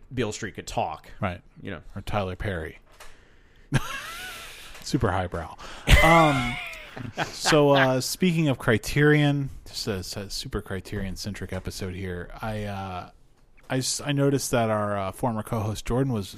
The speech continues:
Speaker 2: juicing his letterbox, watching a bunch of short films by Agnes Varda.
Speaker 1: Ah.
Speaker 2: So I, uh, decided to check out one myself.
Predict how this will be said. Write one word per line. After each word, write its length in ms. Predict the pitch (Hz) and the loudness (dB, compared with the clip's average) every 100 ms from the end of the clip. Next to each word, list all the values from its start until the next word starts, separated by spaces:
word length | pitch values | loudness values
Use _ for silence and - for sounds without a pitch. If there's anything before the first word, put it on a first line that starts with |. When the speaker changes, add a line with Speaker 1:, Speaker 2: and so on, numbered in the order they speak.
| - | -8
Speaker 2:
juicing 400 | 113 120 - 113 | -2 0 0 -4
his 100 | 98 | -2
letterbox, 540 | 104 113 110 117 117 | -2 0 2 0 0
watching 280 | 110 104 117 | 0 0 -2
a 40 | |
bunch 180 | 101 104 | -6 -6
of 60 | - | -6
short 220 | - 107 | -4 -4
films 240 | - 120 113 | -2 -4 -2
by 120 | 98 98 | -4 -4
Agnes 220 | 98 98 | -6 -8
Varda. 380 | 98 101 120 131 - - - | -8 -8 -8 -12 -16 -20 -8
Speaker 1:
Ah. 240 | 117 139 87 - | -4 -2 -4 -10
Speaker 2:
So 240 | - 135 | -2 2
I, 240 | 123 123 127 | 4 2 2
uh, 320 | 123 120 123 | 0 0 -2
decided 400 | 123 - 139 135 | -4 -2 -2 -2
to 60 | 131 | -4
check 260 | - 135 | -4 -2
out 140 | 156 135 | 0 2
one 160 | 143 | 2
myself. 600 | 147 143 - 160 147 - | 0 -2 0 -2 -2 -8